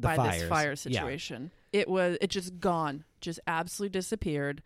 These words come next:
Speaker 1: The woman went dark. She wasn't responding to any emails. She wasn't responding to phone calls. She wasn't responding at all. And, you know, like, when you're dealing with someone on the internet, you, you can't,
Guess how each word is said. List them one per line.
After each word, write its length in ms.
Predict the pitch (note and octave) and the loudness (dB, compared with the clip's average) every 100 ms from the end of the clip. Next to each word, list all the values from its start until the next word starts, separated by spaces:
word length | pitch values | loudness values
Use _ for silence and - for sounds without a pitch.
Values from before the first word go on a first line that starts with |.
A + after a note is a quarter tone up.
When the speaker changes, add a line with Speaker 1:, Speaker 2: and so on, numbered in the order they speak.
| - - - - | -20 -20 -20 -2
Speaker 1:
The 120 | D#3+ | 0
woman 360 | D#3+ E3+ F3 F#3 | 2 2 2 0
went 220 | G3+ G3 | -4 -4
dark. 360 | D#3+ D3 D3 - | -4 -2 -4 -6
She 120 | D#3+ | -6
wasn't 300 | D3 D#3 F3+ | -6 -6 -8
responding 500 | G3 - F3+ F3 F3+ | -8 -8 -6 -4 -4
to 100 | F#3+ | -6
any 220 | F3+ F#3+ - | -6 -8 -10
emails. 720 | D#3 D3+ D3+ D#3 D#3 D#3 D#3 | -6 -4 -2 -2 -4 -4 -6
She 140 | - D3+ | -8 -10
wasn't 240 | D3+ F3+ | -10 -8
responding 540 | F3+ - F3+ F3+ F3+ | -10 -8 -8 -8 -8
to 100 | F#3 | -10
phone 440 | F3+ - D#3 D3+ D#3 | -12 -8 -6 -6 -6
calls. 540 | - D#3 D#3 D3+ D#3 | -6 -4 -2 -2 -4
She 120 | - D#3 | -6 -10
wasn't 240 | D#3 F#3+ | -10 -10
responding 480 | F#3 - D#3+ D#3 D#3 | -12 -10 -10 -8 -2
at 80 | F3+ | 2
all. 220 | F3+ - - - - - | 2 2 -6 -20 -8 -2
And, 100 | F#4 | 0
you 80 | G#4+ | 0
know, 60 | |
like, 180 | F4 - _ G3 | 0 -4 _ -6
when 160 | G#3+ A3 | -4 -2
you're 100 | G3+ | -4
dealing 280 | G3+ G3+ F#3+ | -4 -6 -6
with 100 | - | -6
someone 260 | F3 E3+ | -6 -4
on 120 | D#3 | -4
the 80 | D#3 | -6
internet, 480 | - C#4 F3+ C#3+ - | -2 -2 0 -2 -6
you, 100 | - - - | -14 -20 -10
you 120 | G#3+ | -8
can't, 380 | G3 - C4 - | -6 -6 -6 -8